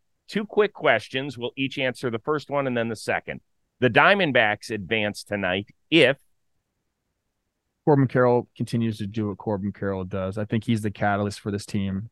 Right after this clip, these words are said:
Speaker 2: I think if they get out to an early lead, uh, against Lance Lynn, I think that they have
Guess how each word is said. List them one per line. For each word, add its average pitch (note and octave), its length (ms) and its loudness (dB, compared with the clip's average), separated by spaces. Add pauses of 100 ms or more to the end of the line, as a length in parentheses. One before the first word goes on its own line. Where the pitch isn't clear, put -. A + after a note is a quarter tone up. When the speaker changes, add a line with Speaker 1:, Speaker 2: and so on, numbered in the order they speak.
Speaker 2:
I A#2 40 -6
think A2 200 -2
if G#2 80 -4
they G#2+ 80 0
get G#2+ 120 -2
out G#2 160 0
to A2+ 120 -2
an F#2+ 100 -2
early G2+ 400 -4
lead, A2 460 -4 (200)
uh, G#2+ 160 -4
against G#2+ 480 -4
Lance G#2+ 380 -2
Lynn, A2+ 240 2 (1600)
I A2 100 -6
think G#2 200 -8
that G2 120 -8
they G#2 420 -2 (360)
have C3 680 2